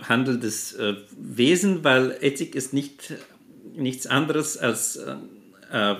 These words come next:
vernünftige oder Absprache. Also es gibt so ein, äh, ethischer Imperativ der Kybernetik. Kennst du den?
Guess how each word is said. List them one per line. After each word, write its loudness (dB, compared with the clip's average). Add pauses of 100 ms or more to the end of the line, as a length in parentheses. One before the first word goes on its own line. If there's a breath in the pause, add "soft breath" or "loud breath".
vernünftige 2 (380 loud breath)
oder 4 (160)
Absprache. 2 (800 loud breath)
Also 0
es 2
gibt 2
so 6
ein, 6
äh, 2 (140)
ethischer 2
Imperativ 0
der 4
Kybernetik. 0
Kennst 0
du -2
den? 2